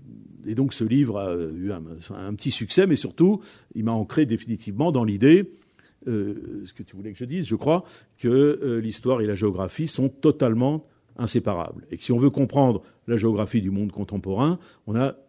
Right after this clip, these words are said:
évidemment impérativement besoin de connaissances historiques et d'avoir ce fond historique, parce que le temps et l'espace sont complètement inséparables. Et je dis la même chose aux historiens, qui sont peut-être majoritaires dans la salle, euh, vous ne pouvez pas faire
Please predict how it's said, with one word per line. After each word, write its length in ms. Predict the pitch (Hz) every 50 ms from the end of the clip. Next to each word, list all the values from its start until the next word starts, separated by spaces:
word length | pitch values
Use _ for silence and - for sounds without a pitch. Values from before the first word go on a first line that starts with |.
| - -
évidemment 580 | 151 143 143 135 117 120 117 131 151 151 - -
impérativement 800 | 156 175 170 - 156 143 131 123 - - 123 101 95 113 123 135
besoin 460 | 117 107 95 92 113 127 143 160 170 - - - - _ _ -
de 100 | 110 113
connaissances 800 | 107 110 120 101 104 98 - 131 127 135 156 156 - - - _ - -
historiques 560 | 104 - - - 104 98 127 170 165 - 123
et 80 | 113
d'avoir 420 | 98 113 104 98 120 135 156 156 - - _ _
ce 160 | - - -
fond 220 | - - 143 160 147
historique, 340 | 113 - - 101 123 143
parce 180 | - 127 104 -
que 100 | - 117
le 120 | 101 98
temps 260 | 98 - 151 156 165 156
et 80 | 131
l'espace 460 | 101 98 87 - - 139 143 165 156
sont 180 | - - - 82
complètement 640 | - - 139 139 107 127 123 - - 135 147 165 165 - - - _ _ _ _ - 156
inséparables. 720 | 175 160 - - 139 - 131 123 143 143 104 78 73 98 - _ _ _ _ _ _ -
Et 380 | - 110 117 113 113 - - 107
je 140 | 85 107
dis 160 | 110 87 107 110
la 80 | 104
même 160 | 92 95 107
chose 320 | 104 - 135 131 117 92 92
aux 40 | 92
historiens, 540 | 80 90 85 - - 180 120 135 165 190
qui 80 | 190 -
sont 120 | - 110
peut-être 180 | 90 113 98 -
majoritaires 500 | 101 98 90 95 98 98 92 131 123 107
dans 120 | 98 98
la 100 | 98 107
salle, 280 | 104 - 160 175 190 185 - - - - - - - _ - -
euh, 380 | 110 107 104 101 98 98 98 -
vous 240 | - 95 104 135 139
ne 400 | 135 135 117 113 113 110 101 92 - - _ _ _ -
pouvez 240 | - 165 147 147 135
pas 200 | 135 - 131 -
faire 400 | - - 135 131 123 113 104